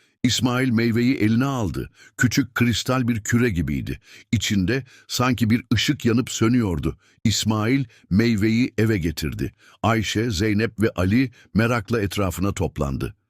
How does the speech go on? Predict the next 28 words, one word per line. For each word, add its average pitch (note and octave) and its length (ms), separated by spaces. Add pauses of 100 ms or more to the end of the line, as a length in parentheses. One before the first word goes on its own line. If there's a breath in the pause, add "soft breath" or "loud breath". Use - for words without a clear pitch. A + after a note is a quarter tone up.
(240)
"Baba, B2+ 640
bu A#2+ 180
bir C3 100
mücevher B2 600
mi?" E2 300
diye E2+ 160
sordu E2 380
Zeynep. C2+ 420 (400)
"Belki," D#2 500 (360)
dedi C#2+ 200
İsmail. A#1 600 (480)
Ama E2 200
içinden F2+ 720 (240 loud breath)
bunun A2 360
bir G2 120
mücevherden F#2+ 760
çok B2+ 340
daha G2 200
fazlası F2+ 500
olduğunu E2 460
biliyordu. B1+ 520 (600)
O E3+ 120
gece B2+ 460 (200 soft breath)
İsmail B2+ 420
meyveyi G2 480
dikkatle G2+ 500
inceledi. B1 580 (200)
Sertti A#2+ 600